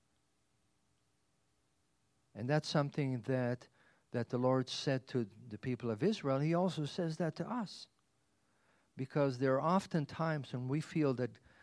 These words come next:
that God is way, way, way, way beyond us,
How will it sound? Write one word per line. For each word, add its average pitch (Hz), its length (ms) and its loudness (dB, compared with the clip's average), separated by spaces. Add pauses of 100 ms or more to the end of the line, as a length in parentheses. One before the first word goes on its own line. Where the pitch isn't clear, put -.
(160)
that 120 180 0
God 147 260 2
is 123 240 -2
way, 170 300 4
way, 151 240 2
way, 139 340 2
way 147 580 4
beyond 127 540 2
us, 113 300 -4